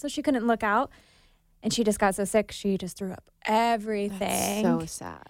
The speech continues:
Speaker 1: We had nowhere to stop. It was, like,
Speaker 2: Did
Speaker 1: the
Speaker 2: you have
Speaker 1: tiniest wine,
Speaker 2: clothes?
Speaker 1: whiny. I had, <laughs> I had an ex-, I had diapers and I had a jacket.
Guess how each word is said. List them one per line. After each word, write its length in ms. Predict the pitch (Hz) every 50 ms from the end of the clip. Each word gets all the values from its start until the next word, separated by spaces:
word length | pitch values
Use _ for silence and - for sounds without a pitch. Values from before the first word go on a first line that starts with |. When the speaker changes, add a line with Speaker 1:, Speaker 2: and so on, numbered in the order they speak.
| - _ -
Speaker 1:
We 80 | 254
had 80 | 254 240
nowhere 380 | 240 233 233 240 247 277 277
to 80 | 269 -
stop. 420 | - - 226 196 165 170 190 - -
It 40 | 208
was, 120 | 208 202
like, 100 | 220 214
Speaker 2:
Did 100 | 202 202
Speaker 1:
the 60 | 202 202
Speaker 2:
you 20 |
have 180 | 196 196 214 202
Speaker 1:
tiniest 440 | 240 233 233 247 262 277 294 - 247
wine, 340 | 233 226 160 160 165 185 208
Speaker 2:
clothes? 140 | 233 233 - - _ -
Speaker 1:
whiny. 340 | 226 226 226 226 240 240 - - _ _ _ _ _ _ _ -
I 80 | - 247
had, 540 | 269 262 285 269 262 - - - 220 285 - -
<laughs> 880 | - 415 349 370 - - 359 330 - - 453 440 466 466 440 381 - -
I 80 | 277
had 240 | 269 285 277 269 247
an 140 | 220 247 247
ex-, 240 | 247 254 247 - -
I 100 | 240 262
had 140 | 277 254 226
diapers 460 | 233 220 214 208 240 254 302 349 - - - - - - _ -
and 80 | 233
I 60 | 240 240
had 180 | 240 240 226
a 40 | 214
jacket. 520 | 185 - 196 175 190 - 165 120 117 -